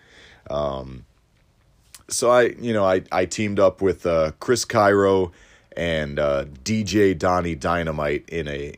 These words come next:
a weird foreshadowing of things to come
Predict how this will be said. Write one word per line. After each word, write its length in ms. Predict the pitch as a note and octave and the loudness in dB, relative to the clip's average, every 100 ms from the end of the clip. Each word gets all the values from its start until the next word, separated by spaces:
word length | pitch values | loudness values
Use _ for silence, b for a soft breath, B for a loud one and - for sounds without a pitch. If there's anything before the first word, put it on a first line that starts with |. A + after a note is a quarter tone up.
| - | -10
a 360 | C2+ C2 C2 - _ _ _ _ _ _ - | -10 -10 -12 -18 _ _ _ _ _ _ -6
weird 320 | F2+ G#2+ F#2 | 2 2 2
foreshadowing 760 | - F#2+ D#2+ F#2 D#2 D2 D2 C#2 | 0 0 2 2 2 0 -6 -10
of 100 | - | -10
things 320 | D2 C#2+ - | -10 -8 -12
to 80 | D2+ | -10
come 400 | D#2 C#2+ C2+ | -6 -6 -6